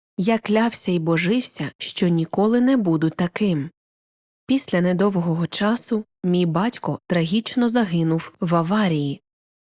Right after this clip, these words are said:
Коли він розбився, все, що було в моєму батькові, почало проявлятися в моєму характері. До цього дня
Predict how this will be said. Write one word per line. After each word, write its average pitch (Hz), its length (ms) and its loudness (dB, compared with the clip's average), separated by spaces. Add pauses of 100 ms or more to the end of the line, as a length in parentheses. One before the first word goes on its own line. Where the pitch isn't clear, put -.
(260)
Коли 190 300 2
він 214 220 2
розбився, 170 760 -2 (200)
все, - 280 -2
що - 240 -4
було 208 300 2
в 180 80 -2
моєму 170 440 0
батькові, 196 680 -2 (220)
почало 175 500 0
проявлятися 190 960 0
в 185 100 -4
моєму 175 480 2
характері. 175 800 -2 (540)
До 190 200 2
цього 185 420 0
дня 170 380 0